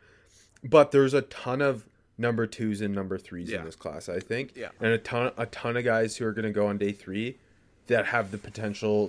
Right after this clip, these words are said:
Speaker 1: to develop into something.
Speaker 2: Yeah.
Speaker 1: Lots of freaky athletes in this group, too.
Speaker 2: Yeah.
Speaker 1: It's a, I, I, I think overall it was a really fun group.
Speaker 2: It is. And, yeah, no, there definitely is those freaky dudes. And there's a lot of guys that you can see, like, late day three or mid day three. I'm not sure where they'll go, but, like,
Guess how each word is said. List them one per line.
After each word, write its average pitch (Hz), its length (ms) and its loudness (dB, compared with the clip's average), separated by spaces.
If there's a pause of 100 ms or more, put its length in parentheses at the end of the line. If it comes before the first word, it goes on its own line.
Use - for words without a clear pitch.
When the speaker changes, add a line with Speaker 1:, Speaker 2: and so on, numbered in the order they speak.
Speaker 1:
to 127 100 -2
develop 95 500 0
into 127 160 -2
something. 131 300 -2
Speaker 2:
Yeah. 113 60 -2
Speaker 1:
Lots 139 160 4
of 226 100 4
freaky 143 480 4
athletes 104 500 2
in 139 100 -2
this 139 140 -4
group, 143 300 -4
too. 101 300 -2 (240)
Speaker 2:
Yeah. 98 300 -8
Speaker 1:
It's - 200 2
a, 170 260 4
I, 131 180 2
I, 151 140 10 (280)
I 156 60 8
think 214 240 4
overall 165 260 10
it - 20 8
was 113 100 2
a 113 60 0
really 107 220 2
fun 92 240 -4
group. - 260 -10 (600)
Speaker 2:
It 151 100 -8
is. 110 420 -2
And, 123 120 -2
yeah, 127 200 2
no, 123 220 0
there 117 120 -2
definitely 147 300 -4
is 135 80 -6
those 131 120 -6
freaky 123 400 -6
dudes. 120 480 -4
And 107 200 -8 (680)
there's 135 160 -10
a 156 40 2
lot 165 160 4
of 175 60 2
guys 165 220 2
that 160 80 0
you 147 80 -2
can 143 140 -4
see, 135 200 -4
like, 120 180 -4
late 120 340 -8
day 120 200 -6
three 123 240 -6
or 113 120 -2
mid 110 180 -8
day 117 140 -6
three. 120 320 -6
I'm 120 140 -6
not 123 100 -6
sure 120 140 -10
where 107 140 -6
they'll 104 200 -8
go, 107 280 -6
but, 101 140 -10
like, 104 300 -10